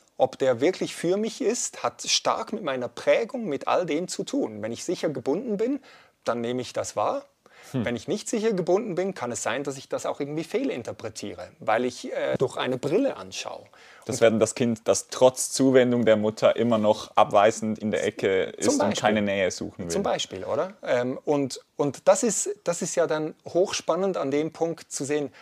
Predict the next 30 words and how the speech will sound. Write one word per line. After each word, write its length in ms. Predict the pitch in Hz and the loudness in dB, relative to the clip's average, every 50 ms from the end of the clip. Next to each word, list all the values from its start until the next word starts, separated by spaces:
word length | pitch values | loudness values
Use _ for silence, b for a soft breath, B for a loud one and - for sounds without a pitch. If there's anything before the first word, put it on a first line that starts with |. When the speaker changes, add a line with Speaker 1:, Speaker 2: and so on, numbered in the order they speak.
| b b b | b b b
Speaker 1:
das 120 | - 156 143 | -2 0 0
spielt 440 | - - - 185 202 220 214 214 - | 0 0 0 2 2 2 2 2 0
da 120 | 202 196 | 0 0
alles 420 | - - 151 175 185 185 - - - _ _ _ | 2 0 0 0 0 -2 -4 -8 -12 _ _ _
drauf, 320 | - - 135 143 151 143 147 - | -6 0 2 2 2 2 0 -4
äh, 520 | - - 147 - - - - 127 120 - - | -6 -6 -6 -6 -10 -10 -6 -6 -4 -4 -4
rein. 480 | - - 147 180 196 175 127 101 98 - - | -2 0 2 2 2 0 0 -2 -6 -10 -8
Und 140 | 127 135 | -8 -2
Speaker 2:
Ah, 40 | - | 2
Speaker 1:
deshalb 260 | - 165 180 - 202 | 4 4 6 6 4
Speaker 2:
okay, 80 | - 190 | 4 4
Speaker 1:
ist 100 | 151 143 | 2 0
es 80 | 160 - | 0 0
Speaker 2:
ja. 80 | - | 2
Speaker 1:
auch 140 | 160 160 - | 2 2 2
so 160 | - 170 147 | 2 2 2
wichtig, 340 | 175 214 - - 226 180 - | 2 2 2 0 -4 -2 0
dass 160 | - 165 - | 0 0 0
das 160 | - 160 139 | 0 -2 -2
irgendwie 220 | 185 170 175 156 139 | -2 -2 -2 -2 -2
veränderbar 640 | - - 233 - - 156 190 190 175 - 110 101 104 | -2 -2 -2 -2 -2 0 2 2 2 2 0 -2 -2
ist. 120 | 104 - | -2 -2
Und 120 | 143 127 | -2 2
so 80 | - 180 | 4 4
eine 240 | 185 165 170 170 147 | 4 4 4 0 0
diagnostische 840 | 135 156 151 143 - 139 131 165 240 226 - - 262 214 - - | 2 2 2 0 0 -2 -2 0 0 0 0 -2 -2 -2 -2 -2
Situation 800 | 170 - 175 156 - - 143 180 - - 147 147 160 190 208 202 B B B B B B B | -2 -2 -2 -2 0 0 0 0 2 0 0 2 2 2 0 -2 B B B B B B B
ist 200 | - 160 - - | -4 -4 -2 0
eine 220 | 180 151 151 147 | 0 2 2 2
Chance, 720 | 131 - - - 147 170 220 254 - - - 196 208 277 269 | 4 4 4 4 6 4 4 4 4 2 4 4 4 2 0